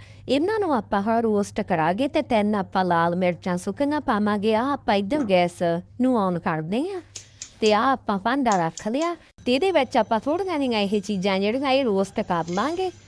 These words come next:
ਤੇ ਫਿਰ ਆਪਾਂ ਜਿਹੜੀਆਂ ਮਿਰਚਾਂ, ਇਹਨਾਂ ਨੂੰ ਤਾਂ ਆਪਾਂ ਏਦਾਂ ਹੀ ਪਾ ਦਾਂਗੇ ਅਚਾਰ ਦੇ ਵਿੱਚ। ਆਹ ਚੀਜ਼ਾਂ ਨੂੰ ਆਪਾਂ ਪਾਊਡਰ ਬਣਾ ਕੇ ਥੋੜ੍ਹਾ ਜਿਹਾ ਫੇਰ ਪਾਵਾਂਗੇ।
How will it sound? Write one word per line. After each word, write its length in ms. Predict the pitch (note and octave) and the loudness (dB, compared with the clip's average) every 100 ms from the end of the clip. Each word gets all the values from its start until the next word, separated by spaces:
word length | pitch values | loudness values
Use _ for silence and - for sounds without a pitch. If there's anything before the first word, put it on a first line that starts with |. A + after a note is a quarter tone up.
| - | -6
ਤੇ 100 | B3 | -4
ਫਿਰ 240 | A3+ B3+ B3 | 2 4 4
ਆਪਾਂ 440 | G#3+ - G#3 G#3 | 2 0 -2 -2
ਜਿਹੜੀਆਂ 320 | A3 B3+ D#4+ | -2 -2 0
ਮਿਰਚਾਂ, 480 | C4 F#3+ F#3 G#3 G3 | 0 0 0 0 0
ਇਹਨਾਂ 300 | A3 D4 G4+ | 0 -2 -2
ਨੂੰ 100 | F#4 | -2
ਤਾਂ 120 | C4+ | -2
ਆਪਾਂ 220 | A#3 A#3 | -2 0
ਏਦਾਂ 260 | F#3+ D#3+ E3+ | 0 0 -2
ਹੀ 80 | F3 | -2
ਪਾ 240 | G3 G#3 | 0 2
ਦਾਂਗੇ 340 | C#4+ F4 E4+ F4 | 2 0 -2 -2
ਅਚਾਰ 320 | C#4 A3+ A#3+ | -2 -2 0
ਦੇ 160 | A3 | 0
ਵਿੱਚ। 260 | A#3 A#3+ - - | 0 -2 -2 0
ਆਹ 180 | C4 F#4+ | 0 0
ਚੀਜ਼ਾਂ 380 | C#4+ G#3 G#3 | -2 2 2
ਨੂੰ 160 | G3+ G3 | 2 -2
ਆਪਾਂ 280 | F#3 - E4+ | -2 -4 -6
ਪਾਊਡਰ 420 | F4+ A3 F#3+ G3 | 0 0 2 0
ਬਣਾ 300 | F#3 F3 E3 | 0 0 -2
ਕੇ 180 | - A3+ | -4 -6
ਥੋੜ੍ਹਾ 320 | A#3+ A#3 E4 | -4 -2 -2
ਜਿਹਾ 200 | F4 B4+ - - | -2 -4 -6 0
ਫੇਰ 200 | A#3 G3+ | 0 0
ਪਾਵਾਂਗੇ। 560 | F#3 D3+ C#3 D3 C#3+ | -2 -4 -8 -12 -14